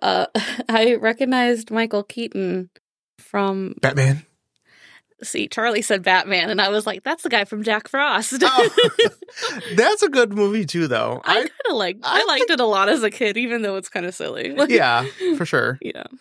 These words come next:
Speaker 2: Do you know there's a horror movie, Jack Frost?
Speaker 1: Yes, I do.
Speaker 2: Oh, okay. I just wanted to wanted to check.
Speaker 1: Yeah.
Speaker 2: There are two Jack Frosts.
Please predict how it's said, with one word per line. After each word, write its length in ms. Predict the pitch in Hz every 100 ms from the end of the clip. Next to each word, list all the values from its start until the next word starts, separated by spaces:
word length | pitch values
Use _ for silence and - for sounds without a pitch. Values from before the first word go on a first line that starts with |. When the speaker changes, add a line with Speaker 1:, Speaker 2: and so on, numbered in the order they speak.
| _
Speaker 2:
Do 80 | 165
you 60 |
know 140 | 185 254
there's 180 | 311 262
a 80 |
horror 240 | 151 123 120
movie, 420 | 127 135 147 165
Jack 280 | 160 165 165
Frost? 400 | 190 185 190 -
Speaker 1:
Yes, 400 | 214 202 190 -
I 120 | -
do. 180 | - - - - -
Speaker 2:
Oh, 120 | 123
okay. 340 | 117 107 120 131 _ _ _
I 60 | 135
just 120 | 123
wanted 260 | 123 113 110
to 140 | 107 - _ _ _ _ -
wanted 200 | 123 123
to 60 | 120
check. 520 | - 139 131 - -
Speaker 1:
Yeah. 300 | 247 190 160
Speaker 2:
There 80 | 139
are 60 | 131
two 200 | - 135
Jack 240 | 120 113
Frosts. 600 | - 113 113 - - -